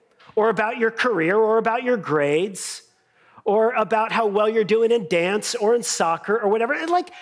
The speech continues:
there's, there's nothing wrong with that, is there? There's nothing wrong with caring about those things.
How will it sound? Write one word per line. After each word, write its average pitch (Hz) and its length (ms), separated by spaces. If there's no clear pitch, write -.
there's, 320 200
there's 381 220
nothing 403 380
wrong 294 340
with 185 160
that, 147 180
is 233 140
there? 240 80
There's 247 180
nothing 330 380
wrong 240 300
with - 160
caring 226 340
about 160 240
those 156 240
things. 202 360